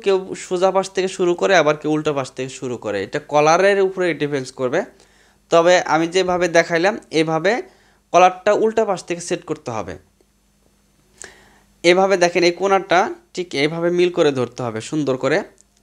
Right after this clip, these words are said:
এই কোণাটা এখানে বারটেক দিতে হবে, কোণাগুলো সুন্দরভাবে উঠাবেন শার্টের, তাহলে দেখতে ভালো লাগবে। এই দেখেন কোণাটা কত সুন্দরভাবে আমি তৈরি করলাম। একইভাবে আবার এই পাশের কোণার সেলাইটাও দিতে হবে, খুব সুন্দর করে ধরবো, ধরে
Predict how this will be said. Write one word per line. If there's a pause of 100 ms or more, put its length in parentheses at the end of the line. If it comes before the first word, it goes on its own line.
(440)
এই
কোণাটা
এখানে
বারটেক
দিতে
হবে, (100)
কোণাগুলো (120)
সুন্দরভাবে
উঠাবেন
শার্টের,
তাহলে
দেখতে
ভালো
লাগবে।
এই
দেখেন
কোণাটা (320)
কত (120)
সুন্দরভাবে
আমি (300)
তৈরি
করলাম। (840)
একইভাবে (100)
আবার
এই
পাশের
কোণার
সেলাইটাও
দিতে
হবে, (300)
খুব
সুন্দর
করে
ধরবো, (1300)
ধরে